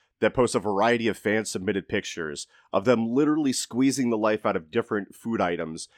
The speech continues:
and showing the before and after, right? So, a-, and these people are gripping Philadelphia cream cheese, double cheeseburgers, Boston cream donuts, ice cream sandwiches, so on and so forth. And a lot of them are, like, visually very satisfying.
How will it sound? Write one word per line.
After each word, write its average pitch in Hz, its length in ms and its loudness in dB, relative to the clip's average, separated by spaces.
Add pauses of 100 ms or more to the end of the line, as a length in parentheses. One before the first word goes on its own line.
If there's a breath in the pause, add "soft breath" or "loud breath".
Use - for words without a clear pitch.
(260 soft breath)
and 98 340 2
showing 110 300 2
the 104 100 0
before 104 460 0
and 85 80 -2
after, 78 340 -4
right? 90 240 -2
So, 95 240 0 (320 loud breath)
a-, 107 180 4
and 113 140 4
these 127 140 0
people 113 260 -2
are 104 60 2
gripping 110 340 0
Philadelphia 98 540 -2
cream 170 280 0
cheese, 151 460 -2
double 95 260 -4
cheeseburgers, 131 840 -2
Boston 104 320 0
cream 95 260 -10
donuts, 127 520 0
ice 107 180 -2
cream 101 160 -10
sandwiches, 135 600 -2
so 104 100 -2
on 95 80 -2
and 87 100 -10
so 120 160 0
forth. 117 300 0 (420 soft breath)
And 117 100 4
a 117 60 8
lot 139 220 6
of 240 80 -8
them 147 180 4
are, 110 60 2
like, 107 180 0
visually 123 560 0
very 98 320 -2
satisfying. 80 720 -4